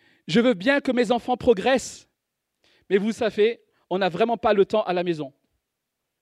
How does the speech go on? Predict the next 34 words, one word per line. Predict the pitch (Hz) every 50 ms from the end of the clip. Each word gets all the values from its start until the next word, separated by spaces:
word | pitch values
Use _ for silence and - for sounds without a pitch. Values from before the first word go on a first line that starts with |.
| _ _ _ _ _ _ _ _ _ _ -
Je | 147 208
ne | 202
pense | 180 - 226 202 -
pas | - 233 226 240
que | - 220
les | 185 185
profs | - - 220 220 -
recevront | - 180 170 185 - 214 160 156 170 170
bien | 143 160 160 170
ce | - -
genre | 147 160 156 143
d'excuses. | 147 - - - - 180 123 - _ _ _ _ _ _ _ _ _ _ _ _ _ _ _ _ _ _ _ _ _ _ _ _ _ _ _ _ _ _ _ _ _ _ _ _ _ _ _ _ _ _ _ _ _ _ _ _ _ _ _
Vous | 240 143 180 269 294 214 262
allez | 233 208 190 202 226 202 - - _ _ _
prendre | - - 247 220 170
du | 208 214
temps | - 233 226 226
pour | - 202
vos | 175 196 180
enfants, | 208 196 - - 226 226 233 226 - -
pour | - 220
les | 190 180
enseigner, | 202 202 - 214 196 202 233 233 - - _ _ _ _ _ _ _ _ _ _ _ _ _ _ _ _ _ _ _ -
pour | - 233 208
faire | - 247 226 220
leurs | 233 208 185
devoirs, | 220 208 180 220 247 269 -
parce | - - 277 -
que | - 233
vous | 254
savez | 247 - 285 277 311 320
que | - -
c'est | - 226
vital. | 190 175 196 - - 170 139 120 120